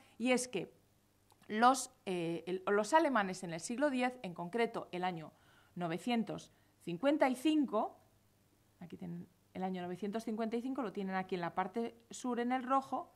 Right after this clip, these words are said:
en rojo, van a frenar una de las más,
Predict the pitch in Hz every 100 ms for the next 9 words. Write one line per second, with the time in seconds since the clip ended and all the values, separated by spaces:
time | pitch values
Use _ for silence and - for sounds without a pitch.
0 | _ _ _ 196 190 247 262 - - -
1 | - - - 214 302 359 359 285 277 277
2 | 277 - _ _ - 320 330 320 262 220
3 | 240 262 285 - -